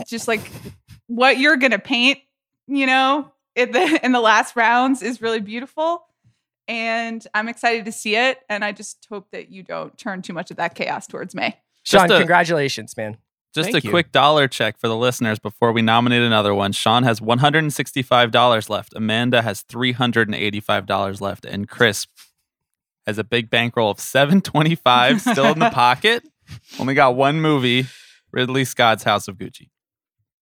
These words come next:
Speaker 4: So I have three movies. Amanda has three movies and Chris has
Speaker 1: Mm-hmm.
Speaker 4: one movie.
Speaker 2: Yeah.
Speaker 3: Indeed. Yes.
Speaker 1: Yeah.
Speaker 2: So
Speaker 4: So
Speaker 2: I
Speaker 4: I
Speaker 2: have
Speaker 4: think,
Speaker 2: four
Speaker 4: uh,
Speaker 2: films with seven hundred and twenty-five.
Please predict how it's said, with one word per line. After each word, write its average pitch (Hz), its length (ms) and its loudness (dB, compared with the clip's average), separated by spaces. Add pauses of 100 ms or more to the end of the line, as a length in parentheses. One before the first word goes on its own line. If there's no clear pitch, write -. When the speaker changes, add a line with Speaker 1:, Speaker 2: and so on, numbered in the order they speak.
(200)
Speaker 4:
So 160 160 4
I 151 140 6
have 175 160 0
three 160 280 -2
movies. 107 320 -2
Amanda 117 340 0
has 107 200 -2
three 110 200 -6
movies 98 300 -6
and 92 140 -12
Chris - 220 -14
has 220 140 -8
Speaker 1:
Mm-hmm. 247 100 -8
Speaker 4:
one - 180 -14
movie. - 280 -18
Speaker 2:
Yeah. 120 180 -2 (160)
Speaker 3:
Indeed. 107 400 -4 (120)
Yes. - 400 -16
Speaker 1:
Yeah. 143 260 -16
Speaker 2:
So - 120 0
Speaker 4:
So - 20 6
Speaker 2:
I 165 40 4
Speaker 4:
I - 80 2
Speaker 2:
have 127 80 -6
Speaker 4:
think, 156 140 -2
Speaker 2:
four 208 180 4
Speaker 4:
uh, - 20 -4
Speaker 2:
films 147 420 0
with 127 100 -8
seven 156 280 2
hundred 160 220 0
and 139 100 -4
twenty-five. 117 800 -2